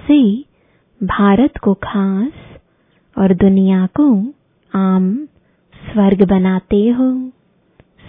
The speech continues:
स्वर्ग में सिर्फ तुम आते हो और धर्म वाले नहीं आते। ब्राह्मण, देवता, क्षत्रिय, वैश्य, शूद्र,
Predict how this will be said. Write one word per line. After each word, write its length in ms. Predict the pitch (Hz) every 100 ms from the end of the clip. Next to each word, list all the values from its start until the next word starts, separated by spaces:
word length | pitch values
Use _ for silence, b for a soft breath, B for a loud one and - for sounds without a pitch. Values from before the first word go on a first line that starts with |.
| -
स्वर्ग 300 | 202 190 185
में 340 | 190 196 202 269 - _ _ _ _ _ -
सिर्फ 240 | 226 208 214
तुम 400 | - - 302 233
आते 460 | 185 175 196 202
हो 420 | 240 262 254 254 262 _ _ _ _ _ _ _ -
और 260 | 196 196 190
धर्म 460 | - 202 196 190
वाले 600 | 190 185 196 285 247 214 302 _ _ _ _
नहीं 380 | 196 196 202 196
आते। 640 | 190 185 - 240 240 247 240 _ _ _ _ _ _ _ 190
ब्राह्मण, 720 | 190 185 180 180 190 196 214 - _ _ _
देवता, 800 | 180 196 185 185 - 285 220 196 269 _ _ _ _
क्षत्रिय, 960 | - - 196 185 - 202 196 196 202 294 _ _ _ _ -
वैश्य, 880 | 185 190 190 - - 208 196 220 311 - - -
शूद्र, 520 | 240 254 - 262